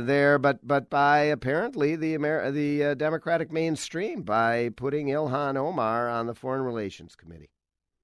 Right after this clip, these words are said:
Why would it happen? And let me digress for a minute and let you know, next week, January twenty-seventh,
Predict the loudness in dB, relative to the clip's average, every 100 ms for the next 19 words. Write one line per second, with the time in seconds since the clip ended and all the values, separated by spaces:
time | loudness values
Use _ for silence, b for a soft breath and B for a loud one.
0 | _ _ _ _ _ _ _ _ _ 0
1 | 4 6 6 4 0 -2 -4 -6 -10 -10
2 | -16 _ _ _ _ _ _ _ _ _
3 | _ _ -8 2 4 4 4 2 6 4
4 | 4 0 0 2 0 2 2 0 0 0
5 | 2 2 2 2 0 -2 0 0 -2 -2
6 | 0 2 2 4 2 0 0 0 0 2
7 | 2 2 -2 -8 _